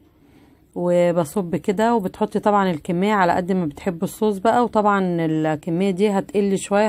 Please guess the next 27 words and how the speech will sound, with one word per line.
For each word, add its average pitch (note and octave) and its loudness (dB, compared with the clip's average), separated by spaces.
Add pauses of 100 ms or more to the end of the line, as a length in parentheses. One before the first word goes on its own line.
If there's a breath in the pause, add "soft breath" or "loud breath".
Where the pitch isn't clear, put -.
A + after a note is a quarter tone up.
هيمتص F3+ -4
منها F#3 0
البطاطس E3 -4
أثناء - -4
التسوية A#3+ 2 (420 loud breath)
وهتقل F#3 0
شوية، A#3+ 4 (320 loud breath)
وبيكون F#3 -2
جميلة G3 0
طبعًا G3 0
الأكلة F#3 -2
دي F#3 -2
بالصوص F#3+ -6
كده G3 -2
ما E3+ 0
يتاكل F3+ 0
مع E3 4
الرز، F#3 0
بتكون E3 -4
حلوة E3+ -2
قوي. C#3+ 0 (380 loud breath)
بعد F3+ 2
كده G3+ 0
بجيب F3+ 0
بقى F3+ 0
كرات F3+ -2
ال-، D3+ 0